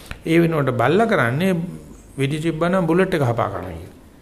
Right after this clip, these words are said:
සිංහයා කරන්නේ තුවක්කෝ තියන මිනිහා මරණ එකයි. ඒ නිසා මේ ප්‍රශ්නේ එනකොට ඒ ප්‍රශ්නයත් එක්ක ඇවිලෙන එක තමයි මායාවේ වැඩේ. අවුලවන එක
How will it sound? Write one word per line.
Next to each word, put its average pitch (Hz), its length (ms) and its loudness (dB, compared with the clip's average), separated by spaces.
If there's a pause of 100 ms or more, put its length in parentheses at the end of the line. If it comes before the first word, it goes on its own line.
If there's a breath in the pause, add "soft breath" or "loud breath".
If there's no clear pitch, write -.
(640 loud breath)
සිංහයා 196 400 2
කරන්නේ 143 300 0
තුවක්කෝ 185 420 0
තියන 170 240 2
මිනිහා 127 360 0
මරණ 101 320 -4
එකයි. 92 320 -10
ඒ 135 140 -2
නිසා 170 320 -2
මේ 151 240 0
ප්‍රශ්නේ 139 540 -2
එනකොට 165 380 -2
ඒ - 840 -6
ප්‍රශ්නයත් 175 600 -2
එක්ක 180 220 -6
ඇවිලෙන 175 520 0
එක 185 180 0
තමයි 165 280 -4
මායාවේ 127 540 -2
වැඩේ. - 340 -10 (300)
අවුලවන 147 540 4
එක 113 240 -2